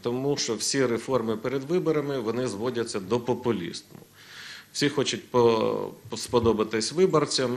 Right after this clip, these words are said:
і йдуть на популістські речі. І тому найкраще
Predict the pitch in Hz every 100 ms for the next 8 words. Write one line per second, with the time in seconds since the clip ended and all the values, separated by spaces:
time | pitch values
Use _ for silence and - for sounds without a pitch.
0 | - 143 156 202 202 123 127 131 123 110
1 | - - - 127 117 135 147 143 - 127
2 | 117 117 - - - - 110 110 90 -
3 | - 82 - - - - - - 131 185
4 | 185 165 160 160 170 160 - 160